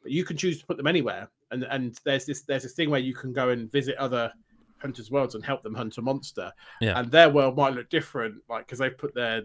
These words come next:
Speaker 1: zip lines or air, air things in, in different places to help them get around. You go, "Oh, actually, that's a really convenient place to put a zip line. I might put that in my world to help me get around
Speaker 2: Oh,
Speaker 1: that
Speaker 2: you,
Speaker 1: bit."
Speaker 2: you're describing Death Stranding right about now. You know that.
Speaker 1: Well, I've never played it, but if you say so.
Speaker 2: No, that's the
Speaker 1: Um,
Speaker 2: same thing. Like, you, you,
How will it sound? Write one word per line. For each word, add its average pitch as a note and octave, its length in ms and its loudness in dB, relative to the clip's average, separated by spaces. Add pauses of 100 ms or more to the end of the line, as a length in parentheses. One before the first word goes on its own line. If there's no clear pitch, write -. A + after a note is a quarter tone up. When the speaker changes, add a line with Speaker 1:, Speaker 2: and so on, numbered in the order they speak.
(100)
Speaker 1:
zip - 200 -8
lines A#2 320 -4
or F#2 260 -14 (360)
air, A#2 220 -4
air B2 180 0
things A2 320 -8 (100)
in, A#2 180 -8
in C#3 120 -6
different C3 300 -6
places B2+ 320 -2
to - 80 -18
help C3+ 220 -2
them A#2 180 -2
get A2 160 -4
around. C#3 280 2
You B2 60 -4
go, C#3 120 -6
"Oh, F#3 200 -2 (320)
actually, - 220 2
that's - 160 2
a E3+ 60 0
really D#3+ 320 6
convenient D3+ 580 2
place D3 280 8
to D#3 100 -2
put D3 200 0
a C3 60 2
zip E3 220 -2
line. B2+ 200 2
I C3 60 2
might C3 240 -2
put - 160 -8
that B2 160 -4
in B2+ 60 -6
my C3+ 180 2
world A2+ 300 -4
to A#2 100 -14
help B2 160 -4
me A#2+ 80 -10
get - 180 -8
around A#2 220 -4
Speaker 2:
Oh, A#2 60 0
Speaker 1:
that A2 80 2
Speaker 2:
you, B2 80 0
Speaker 1:
bit." G2+ 160 -10 (180)
Speaker 2:
you're C3+ 80 2
describing G#2 480 2
Death G2 240 0
Stranding F#2 600 -2 (100)
right F2+ 160 0
about F2 240 -2
now. E2+ 140 -4
You G2 160 -2
know G#2 140 0
that. F2 240 -4 (480)
Speaker 1:
Well, A2+ 120 -6
I've G#2+ 260 -10
never G#2 140 -10
played G#2 260 -6
it, F#2+ 80 -8
but G#2+ 120 -4
if B2 80 -6
you C3+ 60 -6
say A#2 180 -2
so. G2+ 180 -8 (220)
Speaker 2:
No, B2 120 -2
that's C#3 200 8
the C#3 60 2
Speaker 1:
Um, D3+ 40 4
Speaker 2:
same C#3+ 240 4
thing. B2 220 2
Like, A2 200 0
you, A2 160 -6
you, G#2+ 320 -12